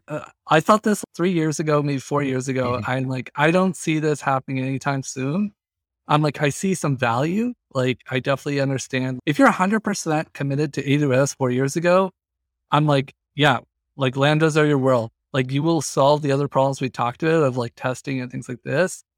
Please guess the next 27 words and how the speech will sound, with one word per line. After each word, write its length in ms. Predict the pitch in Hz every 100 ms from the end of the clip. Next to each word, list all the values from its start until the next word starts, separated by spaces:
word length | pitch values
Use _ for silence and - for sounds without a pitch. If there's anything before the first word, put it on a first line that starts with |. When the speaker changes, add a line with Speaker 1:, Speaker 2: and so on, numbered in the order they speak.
| _
Speaker 2:
Yeah. 100 | - - -
Speaker 1:
And 440 | 151 143 143 139 -
if 140 | - 131
you 100 | 147
don't 200 | 165 156
plan 240 | - 147
to 140 | 139 123
leave 180 | 139 135
that 160 | 131 -
cloud 260 | 131 135
provider, 560 | 165 165 175 180 202 202 _ _ _ _ _
then, 280 | 156 147 135 _ _ _ _ _ _
you 120 | 165
know, 260 | 147 127 120 -
I, 340 | - 143 151 151
I 20 |
see 200 | 139 185
great 280 | 147 147 143
value 320 | 127 156 127
in 80 | 117
it, 160 | 120 123
not 200 | 127 -
having 320 | - 127 127
to 100 | 123
do 100 | 123
that 120 | 123 -
yourself. 340 | - 131 113